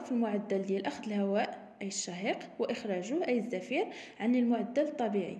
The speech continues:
يعني أكثر من عشرين موفمون عند البالغين وثلاثين موفمون عند الأطفال. من بين لي كوز ديال بوليبني هي لومبولي بيلمونير، أي لوبستركسيون دون ارتير بيلمونير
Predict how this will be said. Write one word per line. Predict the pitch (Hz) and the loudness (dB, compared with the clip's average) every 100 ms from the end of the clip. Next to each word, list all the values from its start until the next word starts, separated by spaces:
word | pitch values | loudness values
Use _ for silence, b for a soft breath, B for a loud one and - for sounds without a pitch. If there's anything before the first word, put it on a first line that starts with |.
| - | -6
يعني | 185 190 | -4 -4
أكثر | - 302 - 339 339 | -4 -6 0 2 4
من | 233 | 2
عشرين | - - 247 302 | 0 -4 -2 2
موفمون | 269 226 202 202 196 B - | 2 2 2 2 0 B -8
عند | 196 214 | -2 0
البالغين | 190 180 175 185 220 339 - B B | 2 0 -2 -2 0 0 -2 B B
وثلاثين | 220 - 208 285 285 | -4 0 0 2 2
موفمون | 240 208 214 269 392 - - - | 2 2 0 -2 -2 -10 -16 -10
عند | 202 277 269 | 0 0 0
الأطفال. | - 202 - 160 160 - - - - - - | -2 -4 -6 -6 -6 -8 -18 -20 -20 -20 -4
من | 247 233 | 4 4
بين | 247 | 4
لي | 262 262 | 4 2
كوز | 262 269 269 | 0 -2 -2
ديال | 226 208 214 | 0 0 0
بوليبني | - 254 247 - 226 | -2 -2 -2 -2 -2
هي | 254 220 226 | 0 0 0
لومبولي | 240 220 220 220 | 0 2 2 0
بيلمونير، | - 214 196 190 208 302 - B B B B | -2 -2 -2 -2 -4 -6 -10 B B B B
أي | 208 220 | -2 0
لوبستركسيون | 233 262 - - - - 254 269 | 0 -2 -4 -10 -10 -6 -4 -2
دون | 233 | 0
ارتير | 233 233 240 240 | 0 -2 -6 -6
بيلمونير | 269 262 247 214 226 | -4 -2 -2 -2 -2